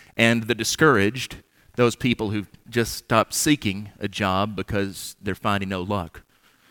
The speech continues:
That's hovering around eight percent, and it's been there for quite a while. What must it be like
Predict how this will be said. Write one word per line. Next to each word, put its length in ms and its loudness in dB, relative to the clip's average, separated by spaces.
That's 260 6
hovering 360 4
around 220 4
eight 200 4
percent, 540 -6
and 160 2
it's 120 -2
been 260 0
there 220 0
for 300 -2
quite 260 4
a 60 4
while. 460 0
What 220 2
must 240 2
it 160 -6
be 120 4
like 340 2